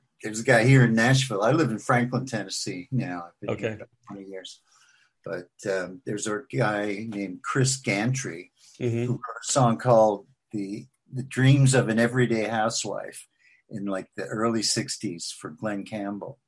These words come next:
Speaker 2: Mm-hmm.
Speaker 1: And he and I signed to a publishing company, um, a few years back and got to find out that,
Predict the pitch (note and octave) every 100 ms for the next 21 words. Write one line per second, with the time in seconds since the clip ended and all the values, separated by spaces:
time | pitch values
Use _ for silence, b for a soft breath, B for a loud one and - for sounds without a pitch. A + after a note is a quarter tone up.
0 | _ A#2 G#2+ A2 - _ _ _ - G2+
1 | G2+ G2 F#2 C3 C3+ A#2 G#2+ - B2 A2+
2 | - A2+ G2+ - - B2+ C3 G#2 F#2 -
3 | G#2 - F#2 F2+ F2 _ _ _ _ _
4 | _ _ _ A#2+ B2 A#2+ C#3 C3+ _ C3
5 | C3 A#2 F#2+ F#2+ F#2 - G2 F#2 F2 _
6 | _ _ _ _ _ _ _ _ - _
7 | A#2 A#2 C3+ C3 A#2 C3+ A#2+ B2 A2 A2
8 | A#2 G#2+